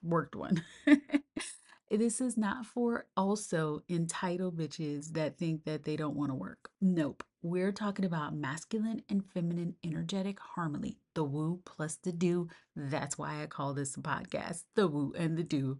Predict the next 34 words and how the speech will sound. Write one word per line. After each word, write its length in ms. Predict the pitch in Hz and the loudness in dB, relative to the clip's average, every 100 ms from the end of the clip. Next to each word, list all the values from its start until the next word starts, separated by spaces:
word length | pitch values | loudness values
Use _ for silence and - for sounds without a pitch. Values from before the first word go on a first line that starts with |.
| _ - | _ 6
podcast. 880 | 269 262 254 - 185 175 180 185 - | 8 6 4 2 2 2 0 -4 -2
Okay. 240 | 220 202 - - _ _ _ _ _ _ _ _ _ _ _ _ _ - | 2 2 0 -14 _ _ _ _ _ _ _ _ _ _ _ _ _ 2
In 140 | 220 | 4
this 180 | 262 - | 4 2
episode, 400 | 233 202 208 185 - | -4 -2 0 0 -2
I'm 80 | 170 | -2
gonna 160 | 185 | -2
talk 180 | 185 170 | -4 -6
about 300 | 160 151 - - - - - | -2 -4 -4 -14 -20 -20 -10
why 460 | 190 170 160 190 - | -2 2 2 2 0
I'm 220 | 247 233 | 4 6
moving 320 | 233 226 240 | 6 4 4
away 240 | 240 202 196 | 4 2 0
from 300 | - 175 170 | 0 0 2
month-to-month 680 | 165 170 - 170 165 156 - | 0 0 -2 0 0 -2 -8
focus, 720 | - 160 147 - - - - - - - _ _ | -4 -2 -2 -6 -6 -8 -10 -14 -20 -20 _ _
why 400 | 160 160 185 233 | -2 2 2 2
this 260 | 214 226 226 | 0 0 -2
is 160 | 208 | -4
going 220 | - 190 180 | -4 -4 -2
to 100 | 190 | -6
help 400 | - 185 151 - | -6 -6 -6 -8
you, 480 | 165 208 247 240 226 - _ - | -2 2 4 2 0 -10 _ -4
and 200 | 233 226 | 0 2
then 160 | 240 247 | 4 4
we're 160 | 262 247 | 4 2
gonna 180 | 214 | 0
talk 220 | 196 170 175 | -2 -4 -4
about 240 | 165 165 | -4 -4
the 60 | 165 | -4
seven 600 | - 175 170 220 233 233 | -2 -2 -2 0 0 0
things 400 | 208 190 190 185 | 0 2 2 0
you 520 | - 160 170 175 214 233 | -6 -2 0 2 0 0
need 440 | 190 180 180 180 | -2 0 -2 -4